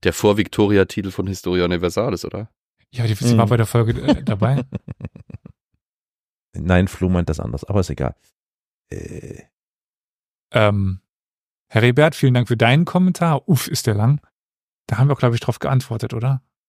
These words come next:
Speaker 2: Haben wir darauf geantwortet?
Speaker 3: Ich
Speaker 2: Ich weiß
Speaker 3: habe
Speaker 2: es
Speaker 3: keine
Speaker 2: nicht.
Speaker 3: Ahnung,
Speaker 2: Ich
Speaker 3: wovon
Speaker 2: glaub,
Speaker 3: du
Speaker 2: ich glaube,
Speaker 3: sprichst.
Speaker 2: wir hatten schon mal, äh, über den Wand des antiken Faun.
Speaker 3: Danke.
Speaker 2: Da kam ein sehr langer Kommentar. Äh,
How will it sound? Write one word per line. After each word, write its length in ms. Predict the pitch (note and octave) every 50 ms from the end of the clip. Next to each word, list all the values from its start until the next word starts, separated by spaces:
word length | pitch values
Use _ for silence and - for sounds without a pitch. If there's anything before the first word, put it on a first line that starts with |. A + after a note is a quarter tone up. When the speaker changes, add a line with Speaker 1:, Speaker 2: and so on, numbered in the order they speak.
| _ _ _ _ _ _ _
Speaker 2:
Haben 160 | - B2+ D#3
wir 80 | F#3+ F3+
darauf 220 | E3+ F3+ E3 -
geantwortet? 640 | - E3 F3+ D#3+ - - E3+ D#3 - E3+ - - - _ _ _ _ _ _ _ _ _ _ _ _ _ _
Speaker 3:
Ich 180 | - G#2+ -
Speaker 2:
Ich 40 | -
weiß 80 | G#2 G2
Speaker 3:
habe 100 | G2 G2
Speaker 2:
es 40 | F#2
Speaker 3:
keine 140 | G2+ F#2+ F#2
Speaker 2:
nicht. 80 | - -
Speaker 3:
Ahnung, 120 | - D3
Speaker 2:
Ich 40 | C#3
Speaker 3:
wovon 120 | C3+ -
Speaker 2:
glaub, 80 | D#3+ D#3+
Speaker 3:
du 40 | C#3
Speaker 2:
ich 80 | D3+ -
glaube, 180 | - D3+ F#3+ F#3
Speaker 3:
sprichst. 120 | E3 D3 D3
Speaker 2:
wir 100 | C#3 C3+
hatten 200 | D#3 - E3 C#3+
schon 140 | - D3
mal, 120 | C#3+ C#3+ C3 - - - - - - - _ _
äh, 300 | - C3+ C3+ C#3 C#3+ - - -
über 380 | - C3+ C#3+ C#3 C#3 C#3 C#3 -
den 140 | C#3+ C3+ -
Wand 160 | C#3 D3+ D#3+
des 100 | D3+ C3+
antiken 360 | D#3 D3+ C3 - C#3+ C3 C#3 A#2
Faun. 460 | - - B2 A#2+ A#2 B2+ D3+ C3+ - - _ _ _ _ _ _ _ _ _ _
Speaker 3:
Danke. 180 | - - - _ _
Speaker 2:
Da 100 | - B2+
kam 260 | E2+ - C3 C#3 D3+
ein 120 | C#3 B2 A2+
sehr 120 | C3 C3+ B2
langer 240 | B2 A#2+ A2+ A2
Kommentar. 500 | - - - G#2+ G#2 - G#2 G2 G2+ - _ -
Äh, 100 | E3+